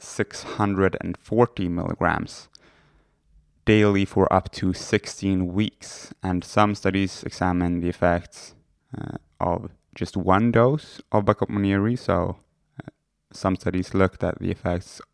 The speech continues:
acutely after consumption of Bacopa monnieri, but many of the studies that found, especially memory improving benefits, found them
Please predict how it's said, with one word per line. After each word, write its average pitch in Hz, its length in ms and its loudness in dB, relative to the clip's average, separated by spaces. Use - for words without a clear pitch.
acutely - 840 0
after 107 400 2
consumption 107 680 0
of 98 280 2
Bacopa 95 240 -2
monnieri, 98 440 2
but 92 340 4
many 101 360 6
of 87 120 0
the 87 100 -2
studies 90 360 -2
that - 300 -6
found, 110 420 0
especially 90 500 -4
memory 98 520 2
improving 87 520 -2
benefits, - 600 -4
found 90 340 2
them 82 260 -4